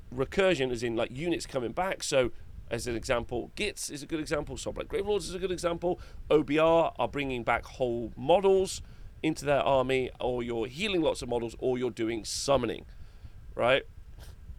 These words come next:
So there's just a lot of things kinda happening. Uh, so these games are taking longer. Uh, but this is great. But then it's quite interesting 'cause Nighthaunt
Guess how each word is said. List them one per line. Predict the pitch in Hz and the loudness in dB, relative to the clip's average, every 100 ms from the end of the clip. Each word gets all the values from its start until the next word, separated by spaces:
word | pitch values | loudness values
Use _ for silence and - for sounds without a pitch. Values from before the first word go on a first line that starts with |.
| - - - - - - | -14 -16 -14 -16 -14 -6
So | - 165 | 4 4
there's | 160 - | 4 -2
just | 208 | -4
a | 180 | -2
lot | 143 143 | 4 2
of | 110 | 2
things | 135 120 113 104 - - - | 0 0 -2 -6 -10 -10 4
kinda | 135 110 | 4 4
happening. | - 131 - 107 101 - - - - - - - | 0 0 -2 -10 -10 -14 -14 -14 -14 -14 -14 -8
Uh, | 117 104 101 - | -4 -2 -2 -4
so | - 127 | -2 -2
these | 123 139 | -2 -4
games | 139 120 113 | -2 -2 -2
are | 110 | -2
taking | 120 104 104 | -4 -4 -2
longer. | 107 101 - - - - - - - | -2 -2 -10 -14 -16 -16 -14 -16 -14
Uh, | - 104 107 | -6 -4 -4
but | - 143 - | 2 2 2
this | 131 117 | -2 -6
is | - | -4
great. | 101 - | -4 2
But | 165 165 | 2 4
then | 170 - | -2 -2
it's | - | 0
quite | 170 143 | 2 2
interesting | 165 135 117 | -2 -4 -8
'cause | 127 | -4
Nighthaunt | 143 143 135 113 | 0 0 0 -4